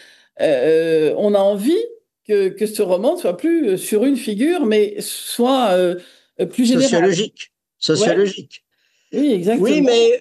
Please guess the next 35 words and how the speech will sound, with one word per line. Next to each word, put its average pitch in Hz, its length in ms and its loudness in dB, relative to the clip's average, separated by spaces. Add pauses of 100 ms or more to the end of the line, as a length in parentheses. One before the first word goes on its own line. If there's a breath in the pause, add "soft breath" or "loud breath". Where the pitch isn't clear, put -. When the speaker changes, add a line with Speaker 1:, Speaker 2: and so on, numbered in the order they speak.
(120)
Speaker 2:
euh, 196 540 2 (440)
j'aime, 185 280 0 (100)
j'aime, 214 360 0
j'aime 196 280 0
aussi 202 320 0
étudier 185 400 0
l'un-, 180 240 0
l'underground. 160 840 -2 (640)
Donc, 156 320 -2
un 226 100 2
peu 185 140 0
comme 175 200 0
Christophe 160 360 -2
Bourseillet. 165 560 -2 (680)
Toute 170 140 -4
proportion 151 400 0
gardée, 156 280 0
bien 135 160 0
sûr. - 200 -12 (840)
Donc, 170 380 0
euh, 160 380 2 (840)
l'aspect 196 360 0
sociologique 180 680 -2
est 170 160 -2
intéressant, 160 640 0
mais 190 100 0
l'underground, 165 800 -2
le 147 540 0 (460)
Speaker 1:
Ah 349 120 -2
non, 349 100 2
mais 302 100 4
ça 262 140 -2
en 240 60 -2
fait 233 120 -2
partie 233 280 -4